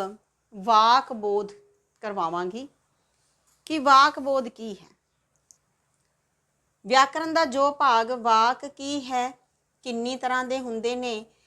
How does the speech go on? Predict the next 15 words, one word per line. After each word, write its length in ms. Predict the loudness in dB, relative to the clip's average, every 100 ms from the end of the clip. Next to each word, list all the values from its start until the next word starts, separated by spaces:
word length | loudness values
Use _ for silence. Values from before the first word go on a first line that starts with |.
| _ -8
ਤੇ 80 | -6
ਵਾਕ 560 | 0 4 6 6 4 -2
ਵਟਾਂਦਰੇ 600 | -8 -6 -4 -6 -6 -6
ਬਾਰੇ 280 | -4 -4 -6
ਦੱਸੇ, 520 | -6 -8 -6 -4 -2
ਬੋਧ 560 | -4 -4 -2 0 -2 -4
ਜਾਂ 240 | -2 -2 -2
ਗਿਆਨ 480 | -4 -2 0 -2
ਕਰਾਏ, 400 | -6 -4 -2 -2
ਉਸ 280 | -4 -8 -12
ਨੂੰ 100 | -12
ਅਸੀਂ 180 | -12 -12
ਕਹਿੰਦੇ 260 | -12 -8 -8
ਹਾਂ 120 | -8 -8
ਵਾਕ 520 | -4 -2 -2 -4 -6